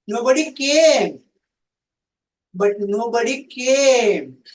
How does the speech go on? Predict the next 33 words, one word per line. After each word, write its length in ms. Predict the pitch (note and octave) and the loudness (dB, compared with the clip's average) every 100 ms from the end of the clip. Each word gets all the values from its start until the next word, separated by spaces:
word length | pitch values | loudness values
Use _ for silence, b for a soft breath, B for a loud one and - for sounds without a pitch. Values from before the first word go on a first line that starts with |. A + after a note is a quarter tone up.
| _ - | _ -4
कारण 260 | G#3+ C4+ | -4 -2
भूतकाळ 400 | A3 A3 - C4+ | -6 -8 2 4
आहे. 380 | B3+ - - _ _ _ _ _ _ _ - | 4 2 -2 _ _ _ _ _ _ _ -6
आता 160 | A#3+ | -4
काही 180 | B3+ C4 | 2 2
जणांना 340 | C4+ C4+ C#4 C#4 | 2 2 2 0
असं 260 | C4 C4+ | 2 2
वाटेल, 340 | C4+ C4 C#4+ C4+ | 2 0 -2 -4
"सर, 320 | C4+ C#4+ C#4 | 0 0 2
मग 140 | C#4+ | -2
नाही 300 | A#3 G3+ A3 | -2 -2 0
आले, 260 | C4+ C4+ C#4+ | 2 2 2
मग 100 | C#4+ | 0
didn't 400 | B3+ B3 C4 C#4+ | -2 -2 0 0
नको 320 | C#4 C#4 C#4 | -2 -2 -4
का?" 380 | C4 A3 G3 G3+ - _ _ _ _ - | 0 2 2 -2 -10 _ _ _ _ -8
तर 100 | C4+ | -2
नको, 580 | C#4+ C#4+ D#4+ C4+ - | -2 2 2 4 2
कारण 340 | - A#3 C4+ C4 | 2 2 2 -2
nobody 580 | A#3 B3 B3+ C4+ D4+ D4 | -6 -6 0 2 2 0
मध्येच 340 | C#4+ D#4+ D#4 | 2 2 0
नाही 340 | C4 B3 B3 | -2 0 0
आहे, 560 | C#4 B3+ A3 A#3+ G3+ D3+ | 0 2 2 0 -2 -6
nobody 360 | F#3+ A3+ A#3 B3+ | -10 -8 -6 -6
शब्दामध्ये 720 | - A#3+ - A#3+ A#3+ A3+ C4 | -6 -6 -4 -6 -4 -4 -2
नाही 320 | C4 G3 A3+ | -2 -4 -4
आहे, 380 | A3+ F#3+ F3+ F#3 - _ _ _ _ - | -6 -6 -6 -8 -14 _ _ _ _ -6
त्यामुळे 360 | A3 A3+ A#3 | -4 -2 -4
तुम्हाला 560 | A#3 A3 G#3+ A3+ C#4 D#4 - _ _ - | -4 -4 0 2 0 -2 -10 _ _ -10
didn't 420 | G3 B3 C4 B3 | -6 -2 -2 0
वापरायची 440 | G#3+ G#3 F#3+ F#3 | 0 0 -4 -4
गरज 300 | F3 D#3+ D#3 | -8 -10 -14
नाही. 40 | - | -16